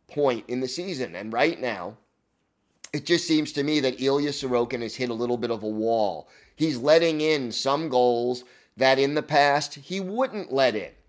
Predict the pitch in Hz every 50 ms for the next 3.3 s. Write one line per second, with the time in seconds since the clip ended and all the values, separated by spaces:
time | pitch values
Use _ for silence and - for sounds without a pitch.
0 | _ _ _ _ _ _ _ _ _ _ _ - - 175 180 170 - - 165 160
1 | 160 156 160 - 120 110 92 80 80 - 107 117 135 156 170 165 156 156 156 147
2 | - - 160 147 147 - 143 151 147 143 127 127 131 131 127 - 135 120 117 117
3 | 113 104 101 85 71 -